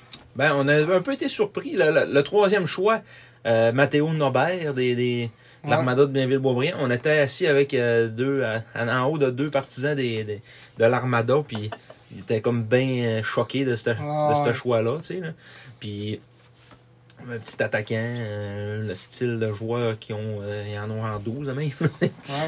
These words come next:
Speaker 2: je vais, on va le dire, les, les mensurations. Un joueur de cinq et onze, cent quarante-trois livres, qui
Speaker 1: Mm.
Speaker 2: joue avec les Lions. De... ils ont repêché local, dans le fond.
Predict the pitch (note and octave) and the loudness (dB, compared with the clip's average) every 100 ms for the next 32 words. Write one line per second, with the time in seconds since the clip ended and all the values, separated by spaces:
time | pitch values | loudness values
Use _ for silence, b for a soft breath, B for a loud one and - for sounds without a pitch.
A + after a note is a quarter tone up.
0 | D3 B2+ C3+ C3+ C#3 C3+ F3 E3 C#3 C#3 | -4 -6 -6 -4 -4 -4 -4 -2 -2 -2
1 | C#3+ D3 - D3+ C#3+ C3+ - E3 E3+ D3 | -2 -2 -2 0 0 0 -4 -4 -2 -2
2 | C#3 F3 D#3 - G3 F#3+ F3+ F3+ F#3+ F#3 | 2 2 2 2 4 4 4 4 4 2
3 | E3+ D#3 D3 B B B B - F#3 F3 | -2 -8 -12 B B B B -2 -2 0
4 | E3+ E3 D#3+ D#3 D#3 D3+ D#3 E3 - D3+ | -2 -2 -4 -2 0 0 -4 -8 -10 -10
5 | - B B B A#2+ B2 D#3 D3 C#3+ C#3+ | -20 B B B -6 -4 -6 -4 -6 -4
6 | D3 D#3 D3+ C#3 C#3 C#3 C#3 D#3 F3 - | -4 -4 -4 -4 -2 -2 -2 0 0 2
7 | G3 E3 E3 G3 F#3+ E3+ - | 0 2 0 0 -2 -4 -10